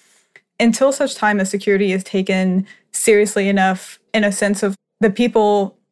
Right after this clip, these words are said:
who are saying, "We need to make this change now," are given the opportunity to actually make this change now,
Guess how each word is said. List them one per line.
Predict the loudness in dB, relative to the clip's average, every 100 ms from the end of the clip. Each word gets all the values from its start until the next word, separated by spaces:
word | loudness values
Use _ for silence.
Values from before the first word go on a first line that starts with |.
| _ _ _
who | 0 2
are | 2
saying, | 0 0 2
"We |
need | 0 0
to |
make | -2 -4
this | -6
change | -4 -2 0
now," | 2 2 0 -2 -2
are | 0
given | 2 2 2
the | 0
opportunity | -2 0 0 0 -4
to | -2
actually | -4 0 0
make | 0
this | -2 0
change | 0 2
now, | 2 2 0